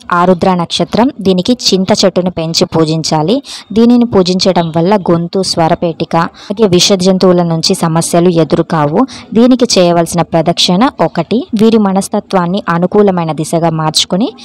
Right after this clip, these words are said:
విజయాలు సాధించడానికి ఉపయోగపడుతుంది. తర్వాత ఇది మృగశిర నక్షత్రం. దీనికి మారేడు, చంద్రబెట్టు వృక్షాలను పెంచి పూజిస్తే మంచిది. దీనిని పెంచి పూజించడం వల్ల గొంతు, స్వరపేటిక, థైరాయిడ్, అజీర్తి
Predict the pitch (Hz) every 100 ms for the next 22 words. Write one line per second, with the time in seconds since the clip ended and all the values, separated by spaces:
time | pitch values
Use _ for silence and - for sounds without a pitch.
0 | - - 202 190 269 269 - 165 160 165
1 | 165 160 170 196 170 165 156 143 143 -
2 | 139 135 - _ _ _ _ _ - 226
3 | 226 254 247 202 170 165 196 - 208 196
4 | 160 - 185 - 226 320 190 208 202 185
5 | 170 165 175 190 180 196 - 165 170 180
6 | 170 156 170 - _ _ _ _ - 175
7 | - 190 175 180 - 175 175 185 165 160
8 | 170 - 185 160 151 - 165 240 196 208
9 | 220 220 190 185 185 180 170 170 180 160
10 | 147 156 196 190 170 170 190 180 175 160
11 | 170 160 - 180 170 160 156 160 160 170
12 | - - - - - 175 165 190 - 180
13 | 180